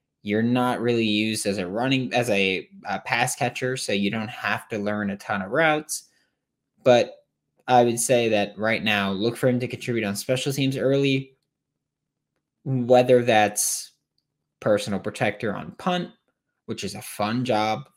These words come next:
Played that before. That was, that was a fun one. Whether that's being a return man, whatever it might be, gunner, whatever it is, look for that to be the case.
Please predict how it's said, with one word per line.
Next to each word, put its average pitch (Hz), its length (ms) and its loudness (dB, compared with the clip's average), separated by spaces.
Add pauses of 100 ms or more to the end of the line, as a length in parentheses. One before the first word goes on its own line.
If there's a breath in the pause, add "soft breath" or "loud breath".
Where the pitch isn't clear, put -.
Played 101 300 0
that 92 200 -2
before. 95 360 -4
That 90 140 -6
was, 90 160 -8
that 101 200 -4
was 95 140 -4
a 92 40 -6
fun 95 280 -6
one. 92 240 -6 (1120)
Whether 104 240 2
that's 101 200 2
being 101 240 0
a 92 80 -4
return 156 440 -2
man, 139 380 0 (440 soft breath)
whatever 139 340 6
it 110 60 4
might 104 220 2
be, 135 240 0
gunner, 143 540 2 (120)
whatever 135 340 2
it 160 80 4
is, 107 440 2 (720)
look 151 240 4
for 131 180 2
that 127 280 0
to 123 80 -6
be 117 120 -2
the 104 120 -2
case. - 540 -4